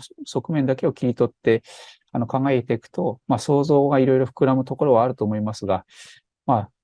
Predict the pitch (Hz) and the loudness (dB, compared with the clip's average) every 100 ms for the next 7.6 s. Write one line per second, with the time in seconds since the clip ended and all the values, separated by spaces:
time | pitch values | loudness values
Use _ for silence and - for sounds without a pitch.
0 | _ _ - 123 117 104 90 - 101 - | _ _ -2 0 2 0 0 -2 -4 0
1 | 92 92 - - - 110 - 143 - 110 | 0 0 -2 -2 0 -2 2 2 4 0
2 | - 110 - 117 - 104 110 - 131 127 | 2 -2 0 -2 -2 -4 -2 0 4 6
3 | 123 120 117 _ _ - - 113 107 - | 6 4 2 _ _ -4 -2 0 0 0
4 | 55 110 165 131 127 147 160 147 85 - | -2 -2 0 0 2 2 4 4 2 0
5 | _ - 120 117 151 147 - 135 143 143 | _ -10 -6 -4 -2 -2 -2 0 2 0
6 | - _ _ _ _ _ - 113 - 123 | -4 _ _ _ _ _ -6 -4 -2 -2
7 | 123 131 131 135 120 | 0 0 2 2 0